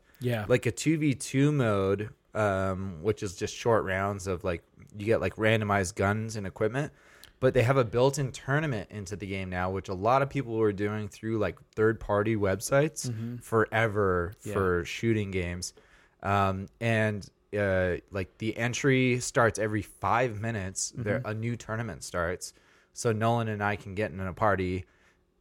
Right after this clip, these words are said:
Speaker 2: As long as we beat that five-minute deadline, it kicks us through, like, a sixteen team tournament.
Speaker 1: Yep.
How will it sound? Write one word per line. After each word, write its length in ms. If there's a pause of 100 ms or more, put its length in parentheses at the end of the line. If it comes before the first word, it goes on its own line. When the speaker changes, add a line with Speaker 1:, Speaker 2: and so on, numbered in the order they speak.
Speaker 2:
As 160
long 160
as 100
we 100
beat 200
that 180
five-minute 520
deadline, 520 (220)
it 140
kicks 320
us 140
through, 600 (140)
like, 260
a 340
sixteen 920
team 380
tournament. 520
Speaker 1:
Yep. 160